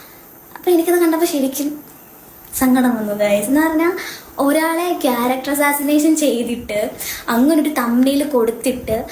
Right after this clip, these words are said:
മിസ്ലീഡിംഗ് ആയിട്ടുള്ള തംബ്നെയിൽ ആൾക്കാരിലേക്ക് എത്തിച്ചിട്ട് ആ വീഡിയോ നമ്മൾ ഓപ്പൺ ചെയ്യുമ്പം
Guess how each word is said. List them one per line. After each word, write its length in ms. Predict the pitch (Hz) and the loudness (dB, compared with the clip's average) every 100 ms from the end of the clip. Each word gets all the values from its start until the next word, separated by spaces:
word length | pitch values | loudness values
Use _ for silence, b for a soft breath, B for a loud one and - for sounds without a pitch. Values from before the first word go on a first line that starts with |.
| B B | B B
മിസ്ലീഡിംഗ് 580 | 247 240 254 294 302 311 | 0 0 -2 0 2 2
ആയിട്ടുള്ള 320 | 294 269 277 262 | 0 0 -2 -2
തംബ്നെയിൽ 420 | 240 247 262 262 | -2 0 2 2
ആൾക്കാരിലേക്ക് 720 | 302 233 226 240 240 262 269 | 0 -2 -2 0 2 2 2
എത്തിച്ചിട്ട് 720 | 254 254 302 262 240 - 262 - | -2 0 -2 0 -2 -2 -4 -2
ആ 220 | 262 349 311 | -2 0 0
വീഡിയോ 180 | 294 | 0
നമ്മൾ 160 | 294 277 | 0 2
ഓപ്പൺ 380 | 233 226 294 269 | 0 0 0 0
ചെയ്യുമ്പം 420 | 247 233 233 | 0 -2 -2